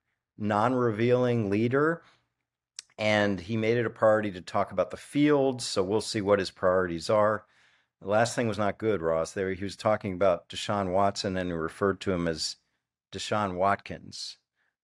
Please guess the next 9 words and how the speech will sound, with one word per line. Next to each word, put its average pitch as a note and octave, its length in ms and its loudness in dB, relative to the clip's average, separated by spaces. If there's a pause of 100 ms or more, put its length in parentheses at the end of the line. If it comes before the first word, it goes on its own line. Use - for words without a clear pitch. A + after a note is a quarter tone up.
(180)
Uh, G#2 320 2
you B2+ 140 -2
don't D#3+ 180 0
want B2 240 4
the G#2+ 60 -4
leader B2+ 300 2
of G2 120 0
the G2+ 80 -4
players A2 580 0